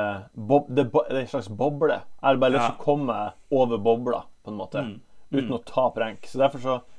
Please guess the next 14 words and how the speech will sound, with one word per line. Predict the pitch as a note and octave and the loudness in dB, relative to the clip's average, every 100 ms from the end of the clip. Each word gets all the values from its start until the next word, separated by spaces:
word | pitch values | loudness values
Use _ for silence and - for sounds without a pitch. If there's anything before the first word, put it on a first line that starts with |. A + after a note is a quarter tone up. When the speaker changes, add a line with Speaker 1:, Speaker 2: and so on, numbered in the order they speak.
| - | -12
Speaker 1:
kommer | - E3+ E3+ | 0 2 2
jeg | A2+ | -2
ikke | - | -2
til | C3+ | -6
å | |
ta | - C#3 | 0 0
ut | A2 | 0
Salah, | - A2+ B2 A2+ - | -2 2 2 0 -4
selv | - A2+ | -4 -4
om | G#2+ | -4
jeg | G2+ G2 - - - - - - - - - - - - - - | -6 -8 -12 -14 -14 -14 -16 -16 -20 -20 -20 -18 -18 -20 -20 -12
synes | - B2 A2 | -4 -2 -2
at | G2 | -2
det, | G#2+ | 0